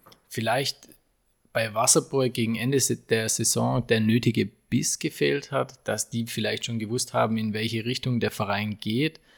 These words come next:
Ähm, ja, dass da einfach auch die Motivation nicht mehr komplett da war, nochmal den Titel zu holen. Was meinst du?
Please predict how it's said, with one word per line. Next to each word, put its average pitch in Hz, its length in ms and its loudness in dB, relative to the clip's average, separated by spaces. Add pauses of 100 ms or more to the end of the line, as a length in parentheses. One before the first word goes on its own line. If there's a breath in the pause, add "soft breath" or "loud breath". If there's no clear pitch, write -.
(640 soft breath)
Ähm, 107 800 0 (460)
ja, 117 480 4 (160)
dass 107 240 0
da 110 80 4
einfach 110 260 0
auch 101 140 -2
die 107 160 2
Motivation 113 960 0
nicht 113 320 -2
mehr 110 180 2
komplett 117 580 0
da 113 200 4
war, 110 120 2
nochmal 104 440 -2
den 107 180 -4
Titel 131 240 -6
zu 131 200 2
holen. 131 220 2
Was 104 220 -2
meinst 107 260 -2
du? 147 200 -2